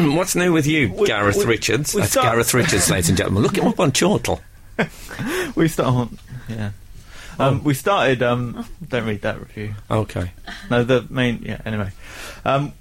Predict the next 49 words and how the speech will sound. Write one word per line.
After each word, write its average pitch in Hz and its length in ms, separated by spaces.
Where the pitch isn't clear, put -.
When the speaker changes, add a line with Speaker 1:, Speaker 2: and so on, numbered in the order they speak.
Speaker 2:
we 202 120
started 185 300
the 147 60
show 160 160
talking 139 260
about 131 140
arguments. 113 540
It's 156 100
good 226 240
sometimes 175 420
when 160 140
you 147 80
can 147 100
tell 160 240
people 120 340
they're 120 120
just 120 200
wrong 123 300
in 101 100
a 101 60
situation. 101 840
This 151 200
week, 131 300
my 120 160
Speaker 1:
Ooh. 123 40
Speaker 2:
mum, 127 440
um, 117 380
my, 135 260
my 135 220
brother 180 400
and 147 260
his 139 220
wife 120 300
are 117 140
currently 120 260
staying 127 360
in 117 80
my 117 100
mum 117 180
and 117 120
dad's 113 160
spare 113 260
room 110 240
'cause 101 160
they've 107 160
just - 140
sold - 180
their - 120
house. - 480